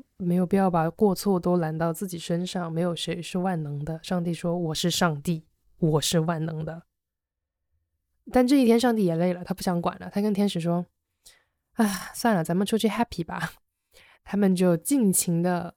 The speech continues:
喝酒聊天，八卦了很多人类折腾出来的幺蛾子，一直聊，一直聊，一直聊到撒旦发短信来说他的工作时间就要到了，再干就得要加班费了。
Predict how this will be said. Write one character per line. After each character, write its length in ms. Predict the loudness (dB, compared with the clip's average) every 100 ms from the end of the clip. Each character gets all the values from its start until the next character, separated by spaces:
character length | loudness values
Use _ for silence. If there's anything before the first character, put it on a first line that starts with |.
| _
喝 300 | -2 2 2
酒 400 | 4 2 2 0
聊 300 | -2 0 -2
天， 580 | -2 0 2 2 2 -2 _ _ _ _
八 180 | -2 0
卦 180 | 0 -2
了 120 | -2
很 340 | -4 -4 -4
多 300 | -2 0 2
人 260 | 0 0 0
类 220 | 0 -2
折 240 | -2 -2 -2
腾 180 | -2
出 160 | -2 -2
来 180 | -4 -2
的 180 | -2 -2
幺 200 | 0 2
蛾 400 | 2 0 -2 -2
子， 240 | -2 -6 -12 _ -20 -20 0
一 160 | 2
直 220 | 4 4 4
聊， 260 | 4 2
一 80 | -2
直 160 | -2 0
聊， 240 | 0 0
一 60 | 0
直 100 | 2
聊 180 | 2
到 160 | 0 0
撒 280 | 0 0 0
旦 260 | 0 -2
发 180 | -2 -4
短 220 | -4 -4
信 220 | -4 -2 0
来 120 | -2
说 220 | -2 -4
他 140 | -2
的 100 | -2
工 180 | 0 0
作 220 | 0 0
时 220 | -2 -4 -2
间 260 | -2 0
就 160 | 0 0
要 160 | 0
到 300 | 0 -2 -2
了， 180 | -6 -10
再 240 | -4 -4 -2
干 300 | -2 -2 -4
就 100 | -4
得 100 | -2
要 140 | -4
加 260 | 0 0 2
班 240 | 0 -2
费 320 | -4 -6 -6
了。 200 | -10 -16